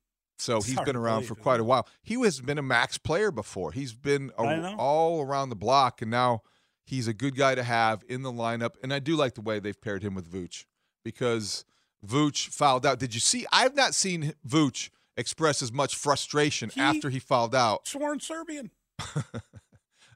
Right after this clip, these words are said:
Speaker 2: He let
Speaker 1: He
Speaker 2: out
Speaker 1: was
Speaker 2: a
Speaker 1: throwing a
Speaker 2: Serbian
Speaker 1: towel.
Speaker 2: curse.
Speaker 1: He was pounding the towel against the chair. That's always gonna
Speaker 2: Wow.
Speaker 1: be a good way to channel that frustration.
Speaker 2: Are you sure he wasn't cleaning it?
Speaker 1: No, he wasn't.
Speaker 2: No, I'm making a joke. Foul.
Speaker 1: He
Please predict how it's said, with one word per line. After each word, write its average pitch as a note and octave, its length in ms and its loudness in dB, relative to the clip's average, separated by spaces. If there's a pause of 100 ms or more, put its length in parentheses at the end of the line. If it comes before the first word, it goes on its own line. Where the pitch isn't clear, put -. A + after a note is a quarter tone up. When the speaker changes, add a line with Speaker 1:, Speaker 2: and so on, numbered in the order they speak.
(680)
Speaker 2:
He D4 160 -12
let B3+ 340 -6
Speaker 1:
He F3 100 4
Speaker 2:
out C4 40 2
Speaker 1:
was A#3+ 140 0
Speaker 2:
a A#3 80 -2
Speaker 1:
throwing G#3 260 4
a - 40 0
Speaker 2:
Serbian - 180 2
Speaker 1:
towel. E3+ 400 6
Speaker 2:
curse. C4+ 480 -4
Speaker 1:
He F#3 40 -6
was E3 140 -4
pounding F#3 380 2
the C#3+ 80 -2
towel C#3+ 360 2
against D3+ 340 -4
the C3 60 -10
chair. C#3+ 400 2
That's D#3 220 -2
always G#2+ 240 -2
gonna F#2 300 -8 (160)
Speaker 2:
Wow. C3+ 300 -10 (460)
Speaker 1:
be A#2 140 -4
a G2 100 -4
good G2+ 240 -8
way G2 200 -4
to F2+ 180 -10 (100)
channel G#2+ 280 -8
that F#2 120 -8
frustration. F#2+ 600 -4
Speaker 2:
Are - 20 0
you D3+ 140 -4
sure A3+ 280 -8
he A3+ 80 -12
wasn't G3+ 360 -14
cleaning G3+ 400 -16
it? - 120 -20 (440)
Speaker 1:
No, A2 220 -4
he G#2 60 -4
wasn't. - 380 -8
Speaker 2:
No, G2+ 60 -20
I'm G#2 140 -20 (260)
making G2 80 -20
a - 400 -20
joke. - 580 -20
Foul. F#2 220 -20 (260)
Speaker 1:
He C#3 400 -4